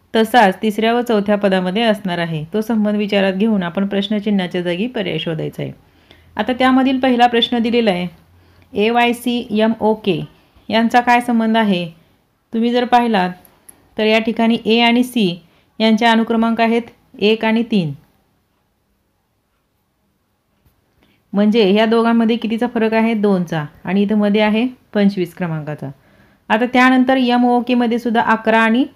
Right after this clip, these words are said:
तेरा दोनचा फरक आहे. आता इथं पहा, डी आणि एफमध्ये सुद्धा काय दिलेलं आहे त्यांनी? दोनचा फरक आहे, परंतु हा दोनचा फरक पुढील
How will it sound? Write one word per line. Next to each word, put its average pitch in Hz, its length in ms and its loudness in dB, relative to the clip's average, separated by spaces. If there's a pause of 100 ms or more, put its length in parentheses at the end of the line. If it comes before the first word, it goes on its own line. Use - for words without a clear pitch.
(380)
तेरा 165 320 0 (560)
दोनचा 214 440 2
फरक 185 240 2
आहे. 160 280 -4 (680)
आता 220 180 0
इथं 240 260 0
पहा, 254 280 2
डी 214 280 2
आणि 254 280 4
एफमध्ये 220 460 2
सुद्धा 208 260 -2
काय 220 180 2
दिलेलं 220 280 2
आहे 220 80 -2
त्यांनी? 226 260 2 (240)
दोनचा 220 460 2
फरक 202 260 0
आहे, 196 240 0 (400)
परंतु 214 460 0 (880)
हा 226 280 4
दोनचा 214 340 2
फरक 214 380 0
पुढील 226 320 2